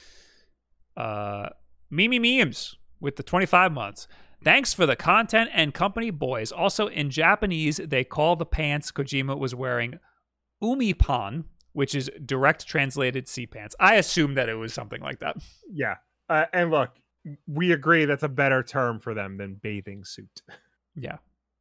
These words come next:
Speaker 1: Uh, Luke Antone, "Will. Oh, will you bring back playing with subs?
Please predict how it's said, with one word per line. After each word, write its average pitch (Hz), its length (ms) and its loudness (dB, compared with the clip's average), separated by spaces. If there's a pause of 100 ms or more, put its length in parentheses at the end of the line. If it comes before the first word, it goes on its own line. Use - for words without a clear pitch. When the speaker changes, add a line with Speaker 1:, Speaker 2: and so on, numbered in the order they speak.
(1900)
Speaker 1:
Uh, 98 640 -4 (120)
Luke 131 260 -6
Antone, 135 500 -2
"Will. 127 440 0 (640)
Oh, 156 140 8
will 170 340 6
you 175 220 2
bring 139 260 2
back 123 380 0 (200)
playing 160 440 4
with 139 220 0
subs? 131 560 2